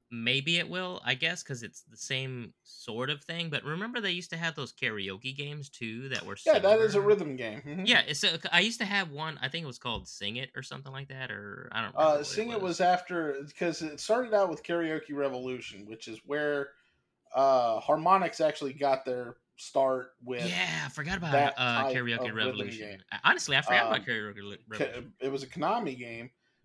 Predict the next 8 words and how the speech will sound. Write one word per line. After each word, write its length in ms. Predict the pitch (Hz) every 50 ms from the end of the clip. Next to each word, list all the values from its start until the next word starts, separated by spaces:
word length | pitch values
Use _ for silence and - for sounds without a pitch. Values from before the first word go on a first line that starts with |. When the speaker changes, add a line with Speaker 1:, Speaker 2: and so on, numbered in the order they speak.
| _ _
Speaker 2:
but 80 | 147 147
it 40 |
was 140 | 151 160 151
developed 380 | 147 156 170 180 185 185 170 151
by 120 | 156 156
Harmonix, 640 | 143 165 156 147 143 143 139 127 117 110 - - - - -
and 480 | 139 139 139 139 139 139 135 127 117 - _ _ _ _
Harmonix 920 | - - - 165 165 160 170 190 214 214 196 - - - - - - -